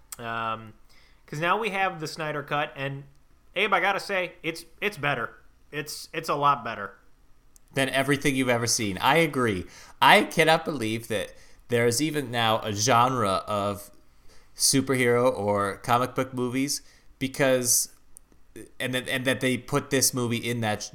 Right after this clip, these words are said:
Speaker 2: those genres, because to me it defies all categorization.
Speaker 1: I,
Speaker 2: It is
Speaker 1: I,
Speaker 2: so
Speaker 1: I meant it was
Speaker 2: beyond
Speaker 1: better than, yeah.
Speaker 2: all of those films.
Speaker 1: Okay. I, I, yeah,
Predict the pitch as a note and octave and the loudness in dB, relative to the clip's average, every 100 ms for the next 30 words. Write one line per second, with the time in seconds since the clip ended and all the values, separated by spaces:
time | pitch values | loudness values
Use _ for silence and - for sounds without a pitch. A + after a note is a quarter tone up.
0 | - - A2+ - A2 G#2 F#2 E2+ - A2 | -8 0 0 2 2 2 2 -4 -6 -4
1 | B2 A2+ - A#2+ B2 A#2+ A2+ A2+ G#2 A2 | -2 0 0 -2 -2 -2 -2 -4 0 2
2 | G#2 G2+ G2 - - - - - A#2+ - | 4 2 0 -6 -10 -20 -10 0 2 4
3 | C3+ A#2 A2 A2+ G2+ G#2+ G2+ G#2 F2+ F2 | 2 4 0 -2 -2 0 -2 -4 -6 -8
4 | - - - - D#4 D4+ D4+ D4 F4 G4+ | -14 -20 -14 -4 2 4 6 8 8 6
5 | E4+ F4 E4 F#3 D#3 D3 C3+ C3 A#2 G#2 | 4 2 0 4 8 10 12 10 8 4
6 | - - D3 A2+ F#2+ - - - B2+ B2 | -2 -6 -6 -6 -6 -10 -20 0 4 6
7 | B2+ A#2 A#2+ A2 - A#2 F#2+ E2 E2 C#3+ | 4 2 0 0 0 0 0 -2 -4 -4
8 | B2 G#2 - - - - - - - - | -4 -8 -6 -8 -10 -20 -20 -20 -20 -20
9 | - - - - - - - - - B3+ | -20 -20 -20 -20 -20 -20 -20 -18 -2 0
10 | B3+ G#3 A3 B3 A3+ G3 - A#3 G3 F#2 | 0 2 4 4 2 -6 -2 4 4 4